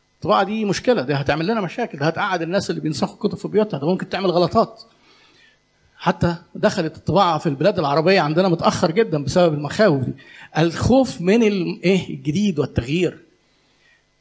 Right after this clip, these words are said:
لما جه بقى مكن هيدخل في مجالات كتير، مكن النسيج ده هي-، قال لك: "هيقعدوا الناس والعمال في البيت". آه، وبقى في مصانع نسيج ومصانع غزل و-،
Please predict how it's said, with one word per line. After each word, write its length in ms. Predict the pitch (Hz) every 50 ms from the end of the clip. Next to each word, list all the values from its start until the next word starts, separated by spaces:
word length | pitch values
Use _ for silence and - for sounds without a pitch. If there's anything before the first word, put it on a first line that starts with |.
| _ _ _ -
لما 260 | 165 170 175 185 180
جه 180 | 165 233 269
بقى 260 | 277 254 226 226 220 202
مكن 360 | 214 240 233 - 214 196 170
هيدخل 560 | 160 180 202 247 247 - - 208 190 175 156
في 220 | - - - -
مجالات 300 | 156 151 156 170 202 226
كتير، 380 | 220 - 180 180 220 226 208 170
مكن 240 | 180 196 - 202 180
النسيج 500 | 175 175 170 151 - 208 208 208 180 165
ده 100 | 165 160 147 147 147
هي-، 140 | 147 151 160 -
قال 100 | 196 185
لك: 160 | 175 170 -
"هيقعدوا 440 | 175 147 170 165 160 185 180 180 175
الناس 300 | 170 175 185 196 - -
والعمال 400 | 151 143 139 151 151 156 185 185
في 80 | 180 180
البيت". 380 | 175 165 208 196 180 - - _ _ _ _ _ _ _ _ _ _ _ -
آه، 180 | 160 160 -
وبقى 360 | 151 131 135 139 - - - -
في 160 | - 190 180
مصانع 460 | 175 135 - - 156 170 175 170 147
نسيج 380 | 139 131 123 - - 180 208 190
ومصانع 420 | 147 135 127 - 143 151 143 143
غزل 320 | 131 147 196 220 208 185
و-، 180 | 170 151 151